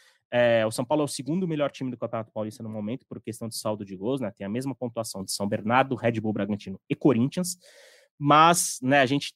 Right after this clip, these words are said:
ou tem esses problemas de D M, tem esses problemas de lesão, tem oscilações que estão acontecendo, inclusive dentro de jogos.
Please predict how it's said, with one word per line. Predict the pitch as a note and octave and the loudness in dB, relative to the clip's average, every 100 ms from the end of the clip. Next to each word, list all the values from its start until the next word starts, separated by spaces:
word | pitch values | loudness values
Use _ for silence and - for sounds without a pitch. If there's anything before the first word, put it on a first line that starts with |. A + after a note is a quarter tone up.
| _ | _
ou | G#2+ D3+ G3+ F3 - _ | 0 2 4 0 -6 _
tem | - F#3+ | 0 2
esses | D#3+ - | 2 -2
problemas | - B2+ B2 A#2 | -2 -2 0 -2
de | A#2 | -2
D | C3+ | 0
M, | D#3+ C#3+ | 2 0
tem | B2+ B2 | -2 -6
esses | - | -6
problemas | A2+ A2 A2+ G#2+ | -6 -4 -4 -4
de | |
lesão, | B2 A#2 C#3 C#3+ | -6 -4 -2 -2
tem | C#3+ C#3+ | -2 -2
oscilações | A#2 - C3 A#2 - - B2 C#3 C3+ | -2 -2 -2 -4 -6 -4 -2 -2 -2
que | - | -6
estão | A2+ - A#2 A2+ | -12 -8 -4 -4
acontecendo, | G#2+ G#2+ A2 - C3+ B2 | -6 -8 -8 -4 -2 -2
inclusive | A2+ A#2 D#3+ | -4 -8 -4
dentro | C#3 D3 B2 | -2 -2 -4
de | A2+ | -4
jogos. | A2+ C3+ A2+ - | 0 0 -2 -14